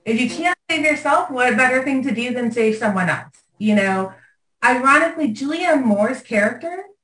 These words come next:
when she's going through the courts, Viper was going through the courts trying to get custody of her kid, and they wouldn't give it to her. Viper was so high on coke. My father never did drugs. He never drank alcohol. He was extremely,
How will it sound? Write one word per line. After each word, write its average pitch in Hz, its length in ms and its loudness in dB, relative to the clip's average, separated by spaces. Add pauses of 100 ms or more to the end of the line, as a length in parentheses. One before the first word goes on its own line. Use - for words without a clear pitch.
(260)
when 247 240 -2
she's 311 300 -2
going 320 260 2
through 285 120 -2
the 226 80 -6
courts, - 600 -4
Viper 240 520 0
was - 80 -6
going 254 300 -4
through 240 120 -4
the 214 100 -2
courts - 360 -4
trying 233 220 -4
to 214 60 0
get 214 180 -6
custody 233 420 0
of 190 100 2
her 190 140 -4
kid, 240 240 -6
and 190 180 -2
they 196 120 0
wouldn't 190 300 0
give 180 140 -4
it 156 120 -8
to 151 80 -8
her. - 200 -12 (840)
Viper 294 440 2
was 254 200 -4
so 254 380 -2
high 302 200 0
on 277 220 -2
coke. 220 320 0
My 240 240 2
father 240 320 2
never 214 320 2
did 294 140 -4
drugs. 285 440 0 (360)
He 233 120 0
never 226 340 4
drank 277 240 -2
alcohol. 269 640 -4
He 233 100 -4
was 208 140 2
extremely, 294 1040 -4